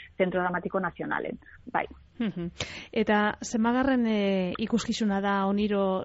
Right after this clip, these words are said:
Speaker 2: zuentzat, eh, ze alde dago?
Speaker 1: Bosgarrena.
Speaker 2: Bosgarrena.
Speaker 1: Bai, bosgarrena.
Speaker 2: Eta
Speaker 1: Bai.
Speaker 2: ze alde dago honakoa eta aurretik eskaini dozu zenen artean, aur gaitatu duzu publikoa, eh, publiko
Speaker 1: Bai.
Speaker 2: diferente batentzat dagoela zuzenduta Oniro. Badago beste alderik?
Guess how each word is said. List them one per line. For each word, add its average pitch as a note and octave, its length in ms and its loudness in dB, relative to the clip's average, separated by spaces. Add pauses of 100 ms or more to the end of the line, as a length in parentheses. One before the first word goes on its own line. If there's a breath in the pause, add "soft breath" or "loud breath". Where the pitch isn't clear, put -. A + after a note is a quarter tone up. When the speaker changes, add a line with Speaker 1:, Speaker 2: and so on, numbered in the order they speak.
Speaker 2:
zuentzat, G#3+ 800 0
eh, F#3+ 320 -2
ze A#3+ 280 -2
alde A3+ 300 0
dago? A3+ 140 10
Speaker 1:
Bosgarrena. A#3 460 10 (200)
Speaker 2:
Bosgarrena. G#3+ 540 10
Speaker 1:
Bai, - 100 -8
bosgarrena. G#3 680 8 (100)
Speaker 2:
Eta A3 220 6
Speaker 1:
Bai. G#3 340 6
Speaker 2:
ze - 180 0
alde B3+ 220 2
dago B3 240 4
honakoa A#3+ 380 2
eta A3+ 140 0
aurretik A3+ 340 2
eskaini A#3 340 2
dozu A3+ 240 2
zenen A3+ 400 0
artean, A3+ 400 2
aur A#3 140 2
gaitatu B3 320 0
duzu G#3+ 280 2
publikoa, G#3+ 800 0
eh, G#3+ 160 -4
publiko G#3+ 760 2
Speaker 1:
Bai. C4 200 10
Speaker 2:
diferente A3+ 380 4
batentzat G#3+ 520 0
dagoela G#3 360 0
zuzenduta G#3 480 0
Oniro. A3+ 420 2 (320 loud breath)
Badago A#3+ 300 4
beste B3+ 600 2
alderik? C4+ 520 0